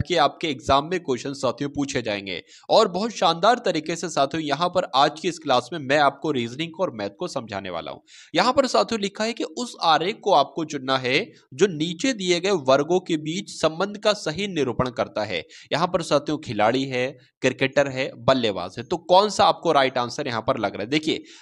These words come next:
अगर बात करें ना, ये जो क्रिकेटर होते हैं ये भी खिलाड़ी ही होते हैं और जो बल्लेबाज होते हैं ये भी साथियों खिलाड़ी ही होते हैं। तो ये आपका क्या हो गया सर्किल, ये खिलाड़ियों का हो गया। और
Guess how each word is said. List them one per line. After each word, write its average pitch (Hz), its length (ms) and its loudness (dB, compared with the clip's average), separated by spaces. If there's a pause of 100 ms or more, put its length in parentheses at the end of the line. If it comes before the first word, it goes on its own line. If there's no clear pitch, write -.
(120)
अगर 165 300 4
बात 185 240 4
करें 180 180 -2
ना, 202 300 0
ये 156 260 0 (100)
जो 143 180 -4
क्रिकेटर 139 500 -2
होते 170 280 -4
हैं 170 140 -2
ये 107 220 -2
भी 160 160 -2
खिलाड़ी 127 440 0
ही 180 140 -4
होते 175 280 -4
हैं 190 160 -2
और 147 180 -6
जो 135 120 0
बल्लेबाज 117 460 2
होते 147 240 -6
हैं 160 80 -8
ये 120 160 -4
भी 175 140 -6
साथियों 156 340 -6
खिलाड़ी 110 360 -4
ही 120 80 -10
होते 95 300 -8
हैं। 90 140 -10 (320)
तो 160 60 2
ये 139 260 0
आपका 165 320 0
क्या 156 180 -2
हो 156 120 0
गया 160 140 -4
सर्किल, 151 360 -6
ये 143 140 -2
खिलाड़ियों 110 500 -8
का 135 120 -8
हो 127 120 -4
गया। 127 200 2 (320)
और 156 160 6